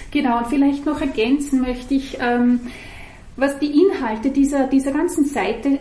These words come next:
sind und auch der Podcasts. Es geht darum, und das ist, äh, auch wieder die Verbindung zu der Überschrift dieser heutigen Porträtsendung, es geht darum, dass wir kennen,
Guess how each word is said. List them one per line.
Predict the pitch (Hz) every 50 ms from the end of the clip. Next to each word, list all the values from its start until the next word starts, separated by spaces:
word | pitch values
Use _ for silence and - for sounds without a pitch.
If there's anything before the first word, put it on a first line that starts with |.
| 220
sind | - - - - 277 311 359 370 339
und | 277 247 247
auch | 233 233 - -
der | - 247
Podcasts. | 240 - - - 294 349 349 - - - - 220 196 233 269 - - - - - -
Es | 269 269 -
geht | - 294 277 277 - - -
darum, | 226 214 220 240 277 320 320 320 320 320 320 320 320 311 - -
und | 269 247 240 -
das | 269 262 -
ist, | 269 254 - - -
äh, | - 247 240 240 233 - -
auch | 202 220 - -
wieder | 247 240 240
die | 233 240 240
Verbindung | - 240 220 - - 294 311 339 330 320 277
zu | - 254
der | 220 226 -
Überschrift | 262 262 302 294 - 285 269 277 -
dieser | 262 240 - 233
heutigen | 226 220 214 220 220 233 214
Porträtsendung, | 220 208 214 - 208 196 233 - - 247 233 226 233 226 233
es | 233 220 - -
geht | - 233 226 - -
darum, | - 233 180 - 233 247 254 262 254
dass | 233 226 214 - -
wir | 214 208 214
kennen, | - - - 254 269 277 277 285 294 294 294 302 -